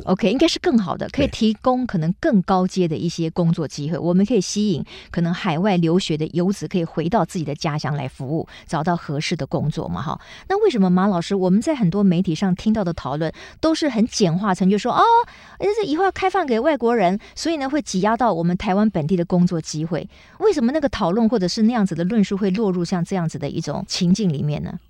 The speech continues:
Speaker 2: 我是很不好意思说了。
Speaker 1: 嗯。
Speaker 2: 台湾可能是穷太久了，养成了一种非常不好的心态，就是我现在手里捧着一碗饭吃，虽然不太好吃，也不太多，但是我还有一碗饭吃。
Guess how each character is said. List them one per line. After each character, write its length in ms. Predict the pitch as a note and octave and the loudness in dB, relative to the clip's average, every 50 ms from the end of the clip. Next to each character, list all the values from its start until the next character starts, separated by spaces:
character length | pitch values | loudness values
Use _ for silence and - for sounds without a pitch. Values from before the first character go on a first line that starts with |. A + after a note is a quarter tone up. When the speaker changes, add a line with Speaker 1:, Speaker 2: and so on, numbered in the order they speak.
| _ - | _ -2
Speaker 2:
我 200 | C#3 C3 C3 B2+ | 0 2 2 2
是 320 | - - G3+ F#3 E3+ - _ | 2 2 2 2 0 0 _
很 200 | - - G2 E2 | -6 -4 -4 -2
不 80 | A#2+ D3 | -2 -2
好 140 | D3 A2 F#2+ | -2 -2 -4
意 60 | F#2+ | -6
思 160 | - A2+ F#2+ | -6 -6 -6
说 240 | - - A#2 G2 G2 | -6 -4 -6 -6 -6
了。 120 | E2+ - _ - | -8 -10 _ -4
Speaker 1:
嗯。 320 | F3+ D#3+ D3+ D3 D3+ E3 - _ _ _ _ _ _ _ _ | -4 -2 -2 -2 -4 -8 -10 _ _ _ _ _ _ _ _
Speaker 2:
台 160 | - - C3+ C#3 | -4 0 2 4
湾 160 | D#3 F3+ F#3 | 4 2 2
可 160 | - - - | 0 -2 -2
能 120 | D#2+ F#2+ | -2 -2
是 200 | B2 - - B2+ | -2 -2 -4 -8
穷 280 | A2+ - - - - G#2 | -8 -8 -8 -6 -4 -4
太 220 | G2 - A#2+ G#2 | -2 0 0 -2
久 180 | G2+ - - - | -2 -4 -6 -10
了， 240 | - D#2+ D2+ - - _ _ _ _ _ _ - | -10 -14 -18 -20 -20 _ _ _ _ _ _ -2
养 220 | D3 G#2 G2 A#2 | 0 0 0 -2
成 200 | A#2+ - C#3+ C3 | -2 -2 -2 0
了 40 | C3 | 0
一 120 | C3 C#3+ | 0 -2
种 260 | B2+ - - - A2+ - - - | -2 -6 -8 -10 -10 -14 -10 -4
非 120 | - E3 D#3 | -2 -2 0
常 160 | - B2+ A#2 | 0 -2 -2
不 120 | - E3 | -2 -4
好 120 | - - - | -6 -6 -8
的 80 | - D#2+ | -8 -8
心 200 | - - F#2 F#2+ | -8 -8 -8 -8
态， 240 | F2+ F#2+ G#2+ D#2 - _ _ _ _ - _ _ _ _ _ _ | -8 -10 -12 -12 -14 _ _ _ _ -20 _ _ _ _ _ _
就 140 | - G3 F3 | 2 4 4
是 180 | C#3+ - A2+ - _ _ - - - _ | 4 4 -2 -4 _ _ -20 -20 -10 _
我 200 | - C3+ B2 C3 | 2 2 4 4
现 160 | - - G3 | 4 4 4
在 100 | F3 D3 | 4 4
手 260 | C3 - - - B2+ C#3+ | 2 0 -2 0 0 0
里 140 | A#2 G2 - - | 0 -2 -4 -6
捧 300 | - - F#2+ E2+ F2 A2 | -4 -2 -2 0 0 0
着 140 | B2 B2 | 2 2
一 60 | C3+ C#3+ | 2 2
碗 220 | G2+ C#2+ C#2 - - | 0 -2 -6 -10 -4
饭 200 | - - F#2+ E2+ | -2 -2 -2 -2
吃， 320 | E2+ - - - - G#2 D#3 | -4 -4 -4 -6 -6 -8 -8
虽 120 | - - D#3 | -4 -2 -2
然 120 | A#2 A2 - - | -2 -2 -2 -4
不 80 | F#3 | -4
太 200 | - - - E3+ | -2 0 2 0
好 220 | C3 - - A2+ G2+ | 0 0 -4 -12 -10
吃， 320 | - - - - - D3 - _ _ | -8 -8 -8 -8 -8 -10 -12 _ _
也 140 | - B2 A#2 | -6 -6 -6
不 120 | - - C3 | -6 -6 -8
太 220 | - G3 D#3+ A2+ | -4 -4 -4 -4
多， 260 | A2+ - B2+ A#2+ C3+ - _ _ _ _ _ _ _ _ | -2 -2 -4 -4 -4 -8 _ _ _ _ _ _ _ _
但 100 | - G#3 | -2 0
是 80 | E3+ D#3 | 0 0
我 80 | A2+ A2+ _ | 0 -4 _
还 140 | - E3 G3+ | 0 4 4
有 60 | G3 | 4
一 40 | F#3 | 4
碗 160 | C#3 F#2 F2 | 4 0 -2
饭 240 | - - - F2+ F#2 | -2 -2 -2 -2 -2
吃。 260 | - - - G2 | -8 -8 -10 -10